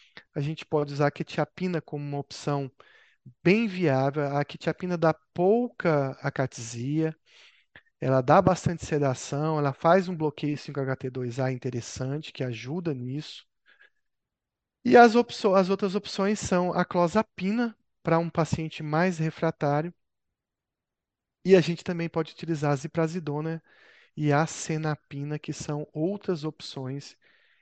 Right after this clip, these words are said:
que a gente utiliza na acatesia. Eu acho que em relação a isso, aripiprazol nem pensar nesse caso, viu, pessoal? Porque aripiprazol já dá acatesia por si só. Bom,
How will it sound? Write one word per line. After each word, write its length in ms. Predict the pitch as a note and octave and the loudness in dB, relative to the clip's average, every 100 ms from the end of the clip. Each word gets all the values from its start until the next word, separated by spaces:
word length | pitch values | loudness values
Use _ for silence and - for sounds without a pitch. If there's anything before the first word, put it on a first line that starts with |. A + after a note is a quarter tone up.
| _ _ - | _ _ -4
que 100 | C#3+ | -2
a 60 | |
gente 240 | C3 C#3 D3 | -2 -6 -10
utiliza 500 | - C#3 C3 C3 C#3+ | -10 -6 -6 -4 -4
na 240 | C3+ C3+ | -2 -2
acatesia. 720 | C3+ D3+ D3+ - B2 G2+ - _ _ _ _ _ _ _ _ _ _ _ - | -2 -6 -8 -10 -12 -14 -18 _ _ _ _ _ _ _ _ _ _ _ -4
Eu 200 | D3+ D#3 | 2 4
acho 300 | C#3+ - C#3+ | 4 2 -8
que 140 | D3 | -6
em 220 | C#3+ C#3 | -6 -6
relação 560 | C3 C#3 C3 - C3+ C3 | -4 -2 -4 -6 -8 -6
a 80 | B2+ | -6
isso, 460 | B2 A#2 - - - | -6 -10 -12 -10 2
aripiprazol 760 | D#3 D#3+ D#3+ - D#3 C3 C#3+ E3+ | 4 4 0 2 4 4 0 0
nem 180 | E3 | -4
pensar 500 | F3 G#3+ A3+ - D#3+ | -4 -4 -4 -2 0
nesse 200 | E3 E3+ | -2 -6
caso, 360 | - C3+ B2 A2+ | -6 -6 -4 -8
viu, 120 | C3 | -12
pessoal? 300 | - C#3 B2+ | -12 -12 -12
Porque 160 | - C3+ | -8 -6
aripiprazol 720 | C3+ C3+ D3+ C#3 A#2+ C#3+ E3 - - - - | -6 -8 -4 -4 -2 -2 -4 -8 -20 -20 -8
já 320 | C3 D3+ D3 | 2 4 6
dá 200 | C#3 E3 | 4 2
acatesia 580 | - F3 - B2+ C#3 F3 | 2 -4 -6 -8 -4 -4
por 260 | - F3 | -4 -10
si 260 | - - G3 | -10 -10 -10
só. 440 | - - - A2+ - _ _ _ _ _ _ _ _ _ _ _ _ _ _ _ _ _ _ _ - | -10 -14 -12 -12 -14 _ _ _ _ _ _ _ _ _ _ _ _ _ _ _ _ _ _ _ 0
Bom, 360 | D#3+ G3+ A#2 | 4 6 4